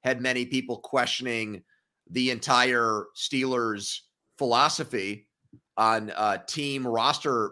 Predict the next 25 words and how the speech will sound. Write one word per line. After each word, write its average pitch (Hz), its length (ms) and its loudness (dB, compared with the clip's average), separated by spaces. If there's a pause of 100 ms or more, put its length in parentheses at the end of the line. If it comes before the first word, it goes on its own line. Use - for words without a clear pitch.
building 107 320 -2
and 104 100 -4
everything 104 360 -4
else. 107 420 -2 (500)
And 127 320 0
the 123 60 -2
dude 143 520 -2
that 131 340 4
had 123 240 -2
been 139 160 0
here 127 260 0
since 120 380 -2
twenty 131 420 -2
eighteen, 120 600 -4 (560)
uh, 110 320 4
maligned 131 560 4
by 131 160 6
Ben 127 220 0
Roethlisberger 123 760 0
from 123 160 -6
the 113 60 -4
day 123 300 0
he 123 160 0
was 110 160 -6
drafted, 110 680 2